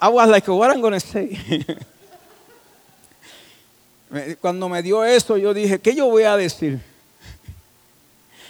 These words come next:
Yo dije, "Pero yo vine aquí con la cita y, y Dios que me ayudara."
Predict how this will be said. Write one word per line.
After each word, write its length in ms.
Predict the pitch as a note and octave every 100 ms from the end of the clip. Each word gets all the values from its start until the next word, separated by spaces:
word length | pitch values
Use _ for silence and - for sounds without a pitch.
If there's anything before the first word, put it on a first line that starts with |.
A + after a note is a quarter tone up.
| - _ -
Yo 160 | E3
dije, 300 | E3+ E3 E3
"Pero 380 | - E3+ E3+ - - _ _ -
yo 220 | D3+ G#3+
vine 200 | C4 C4+
aquí 280 | A#3+ - C4+
con 200 | - A3
la 120 | G3 F3
cita 400 | A#3 B3+ A#3 G3+
y, 280 | F3 D#3+ -
y 160 | E3 D#3+
Dios 200 | G3 -
que 160 | A#3
me 100 | G3
ayudara." 580 | F3+ E3+ D3+ C3+ B2+